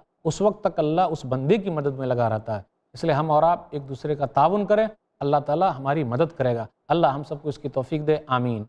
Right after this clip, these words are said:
پھر بیچ میں ایک آیت اور آ گئی، "ان ربک یبسط الرزق لمن یشاء ویقدر۔" آپ کا رب جس کے لیے چاہتا ہے روزی کو تنگ کر دیتا ہے،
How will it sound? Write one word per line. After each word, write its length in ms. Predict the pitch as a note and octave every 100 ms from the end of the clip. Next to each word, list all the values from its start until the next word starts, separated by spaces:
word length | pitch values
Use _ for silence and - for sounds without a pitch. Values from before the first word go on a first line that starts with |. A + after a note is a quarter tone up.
| _
پھر 140 | F#3+
بیچ 240 | E3 G#3+ G3+
میں 120 | G#3
ایک 120 | F3
آیت 220 | F3 F#3
اور 160 | E3 D#3+
آ 100 | D3
گئی، 220 | D3 G3 -
"ان 200 | F#3 F3+
ربک 360 | F#3+ F#3 F3+
یبسط 360 | F#3 F3 - E3
الرزق 300 | D#3+ F3+ E3+
لمن 260 | D#3+ D#3
یشاء 380 | D#3 D3+ - F#3
ویقدر۔" 440 | D3 D3 D3+ - D#3 - -
آپ 300 | F3+ G#3 -
کا 100 | F#3+
رب 140 | E3
جس 120 | D#3+
کے 120 | -
لیے 140 | E3 D3+
چاہتا 340 | D3 C#3 E3+
ہے 40 | D#3
روزی 260 | D3 D3
کو 120 | D#3
تنگ 240 | C3+ E3 F3
کر 160 | D#3+
دیتا 320 | C3+ C3
ہے، 40 | A#2+